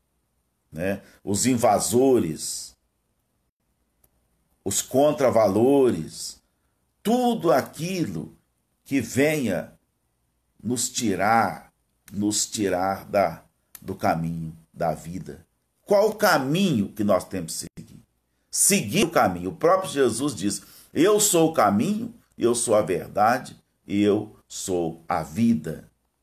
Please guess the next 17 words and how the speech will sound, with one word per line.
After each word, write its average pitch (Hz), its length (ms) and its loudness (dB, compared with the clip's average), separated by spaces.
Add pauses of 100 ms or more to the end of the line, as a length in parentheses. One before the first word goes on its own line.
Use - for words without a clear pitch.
(380)
Qual 143 240 2
que - 80 -4
é 113 40 4
o 104 100 0
caminho 92 600 -2
que 78 100 -18
nós 80 240 -4
devemos 80 460 -10
seguir? 80 480 -14 (2000)
Eu 107 120 2
falo 104 320 2
nós, 101 440 2
católicos, 95 1080 0 (1700)
nós 113 500 4
religiosos 101 840 2
no 101 140 0
geral, 87 840 2